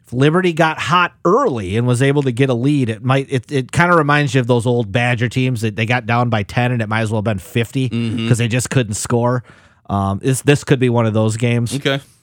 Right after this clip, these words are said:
Speaker 1: Um,
Speaker 2: Six seed Maryland and the eleven seed Belmont.
Speaker 1: Yeah, I, I caught a little bit of Belmont last night. Um, the kind of team that could pull an upset.
Speaker 2: Okay.
Speaker 1: Um, some,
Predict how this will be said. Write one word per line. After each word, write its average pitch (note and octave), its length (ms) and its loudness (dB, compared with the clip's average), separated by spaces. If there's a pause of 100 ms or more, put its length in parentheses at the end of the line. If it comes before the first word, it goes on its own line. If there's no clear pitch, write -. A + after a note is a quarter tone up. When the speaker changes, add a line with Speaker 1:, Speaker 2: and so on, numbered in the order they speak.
(300)
Speaker 1:
Um, A#2 560 0
Speaker 2:
Six - 320 -4
seed F#3+ 220 -2
Maryland F3+ 500 0
and D#3+ 80 -2
the D#3 60 -2
eleven D#3+ 400 0
seed C#3+ 320 -6
Belmont. E3 680 0 (140)
Speaker 1:
Yeah, A3 280 4
I, F#3 280 0
I F#3 180 -2 (280)
caught D#4+ 260 2
a C4+ 40 2
little A3 280 2
bit F#3 160 2
of C#3 80 0
Belmont C#3 460 2
last C3+ 340 2
night. A#2+ 320 0 (240)
Um, C3 580 0 (420)
the C3+ 120 -2
kind G3 400 2
of G3+ 100 0
team F#3+ 380 0
that F3+ 160 -4
could C#3+ 160 -6
pull D#3+ 180 0
an D3+ 80 0
upset. E3 560 0
Speaker 2:
Okay. E3 260 -4 (240)
Speaker 1:
Um, A#2+ 500 -4
some, C3 480 -8